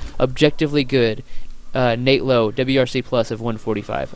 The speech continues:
Objectively good, one forty-seven for Willie Calhoun. Like, this is fun. One fifty-six for Adolis, the Fever Dream Garcia. Um, pitching's been good. Dane Dunning, Gibson, Kennedy, Spores. Like, cool.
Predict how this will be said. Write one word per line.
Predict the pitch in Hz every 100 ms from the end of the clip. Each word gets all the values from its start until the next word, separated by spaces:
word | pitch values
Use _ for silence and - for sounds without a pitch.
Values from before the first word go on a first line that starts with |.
| -
Objectively | 135 131 131 - 123 117
good, | 120 104
one | 113 131
forty-seven | 123 127 113 117 110 107
for | -
Willie | 110 107
Calhoun. | - 107 113 -
Like, | 131
this | 165 180
is | 226
fun. | - 220 180 76 - - - - - - - -
One | - 160
fifty-six | 175 160 139 160 -
for | - 120 117 113 101 -
Adolis, | 131 127 131 131 120 113
the | 120
Fever | - 127 120
Dream | 110 117 110 107
Garcia. | 107 107 113 - - - - - - - - -
Um, | - - - - 147 - - - - - - - - -
pitching's | 135 - 143 127
been | 143
good. | 127 127 123 - - - - -
Dane | 127 131
Dunning, | 127 131 135
Gibson, | 123 120 - 131 131 - -
Kennedy, | 127 123 131 131
Spores. | 131 - 123 120 131 135 - - -
Like, | 65 - - - - - - - - -
cool. | - 233 370 -